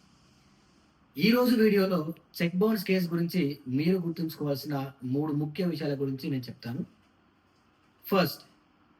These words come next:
చెక్ పైన డేట్ వేస్తే ఆ డేట్ వేసిన మూడు నెలల్లోగా మీరు ఆ చెక్ని బ్యాంక్లో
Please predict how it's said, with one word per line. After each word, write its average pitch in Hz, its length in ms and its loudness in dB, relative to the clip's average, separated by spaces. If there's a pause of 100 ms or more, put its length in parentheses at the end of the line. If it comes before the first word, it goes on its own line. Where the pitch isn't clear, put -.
(540)
చెక్ 220 380 2
పైన 240 180 2 (240)
డేట్ 180 260 2
వేస్తే 143 300 -4 (420)
ఆ 143 40 0 (160)
డేట్ 214 280 4
వేసిన 185 300 0 (640)
మూడు 190 220 4
నెలల్లోగా 143 480 0 (640)
మీరు 151 300 -2 (160)
ఆ 135 40 -2 (100)
చెక్ని 139 320 -2 (300)
బ్యాంక్లో 139 400 0